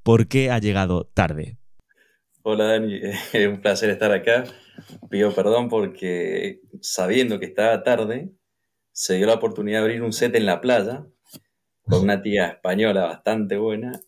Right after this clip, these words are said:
Speaker 2: y dije, "Perdón, Dani, pero tengo que hacerlo". Estaba en la, me puse cerca de un set, estaban jugando al fútbol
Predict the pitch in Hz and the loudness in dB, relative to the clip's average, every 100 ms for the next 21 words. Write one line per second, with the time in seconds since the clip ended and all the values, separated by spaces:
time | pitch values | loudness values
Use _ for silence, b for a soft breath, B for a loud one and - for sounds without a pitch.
0 | _ 110 104 98 95 92 85 85 - _ | _ -2 0 0 0 -2 -6 -10 -16 _
1 | _ 95 101 90 95 101 104 104 107 101 | _ -8 -4 0 2 2 4 2 0 0
2 | 95 90 90 90 95 _ 98 98 90 - | 0 0 -2 -6 -10 _ 0 0 -2 -4
3 | 85 80 - _ b b b b b b | -8 -10 -18 _ b b b b b b
4 | b b - _ 208 202 113 135 131 127 | b b -20 _ -20 -4 2 2 2 -4
5 | - 110 101 131 131 139 156 151 120 120 | 0 2 2 -2 -2 0 2 0 2 2
6 | 135 127 147 135 - - B B B B | 2 -2 -2 -2 -8 -20 B B B B
7 | - 104 113 120 117 110 123 104 - 117 | -6 0 0 0 -2 -2 0 -2 -2 -4
8 | 101 120 147 | -4 -8 -10